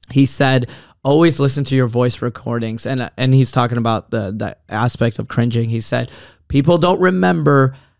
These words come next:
what you said, how you said it. They just remember h-, how you made them feel." 'Cause it would even be shows that people liked and let's say, fucking twenty seventeen. Like, yeah, they liked your performance,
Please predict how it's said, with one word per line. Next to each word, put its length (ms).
what 200
you 100
said, 400
how 260
you 160
said 280
it. 360
They 120
just 200
remember 440
h-, 100
how 160
you 140
made 220
them 140
feel." 380
'Cause 180
it 80
would 160
even 320
be 100
shows 360
that 160
people 300
liked 300
and 160
let's 200
say, 80
fucking 400
twenty 340
seventeen. 580
Like, 260
yeah, 200
they 160
liked 260
your 160
performance, 840